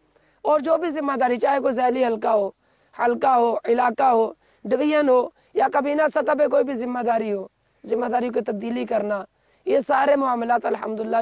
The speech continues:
جہاں ان کو لگایا گیا، انہوں نے یہ نہیں دیکھا ذمہ دار کون ہے، بلکہ الحمدللہ لبیک کہتے ہوئے انہوں نے مدنی مرکز نے جو بھی ان کو ذمہ داری سونپی، اچھے انداز کے ساتھ انہوں نے اس کو نبھایا۔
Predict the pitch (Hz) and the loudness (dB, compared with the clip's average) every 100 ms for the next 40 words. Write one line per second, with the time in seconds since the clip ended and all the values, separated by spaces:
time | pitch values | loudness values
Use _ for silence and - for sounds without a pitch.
0 | 196 262 277 277 269 269 247 226 214 214 | -2 -2 0 -2 -2 -2 -2 -2 0 0
1 | 196 196 - _ _ _ - - 269 262 | 0 -4 -6 _ _ _ -2 0 2 0
2 | 247 254 262 240 240 240 214 214 202 214 | 2 0 2 -2 0 0 0 -2 0 0
3 | 214 220 202 196 - _ _ _ - 220 | -2 -4 -4 -4 -6 _ _ _ -2 -2
4 | 233 233 208 220 226 226 220 196 214 254 | 0 -4 -4 -4 0 0 0 -2 -2 -2
5 | - 226 208 226 202 190 196 - _ _ | 0 0 0 0 0 0 -4 -10 _ _
6 | - 247 247 240 226 214 247 233 214 240 | -4 -2 0 -2 -2 -2 -4 -4 -4 -4
7 | 202 226 233 - _ _ 196 262 285 302 | -4 -4 -6 -8 _ _ -4 0 2 2
8 | 285 262 240 240 240 233 208 208 208 233 | 0 -2 -2 -2 -2 -4 -4 -6 -6 -6
9 | 214 - - - - 269 233 220 - 214 | -6 -4 -6 -2 -2 0 0 0 -2 -4
10 | 196 208 208 _ _ _ 392 240 226 214 | -2 -2 -2 _ _ _ -4 -4 -4 -6
11 | - 202 165 156 143 | -6 -8 -8 -12 -12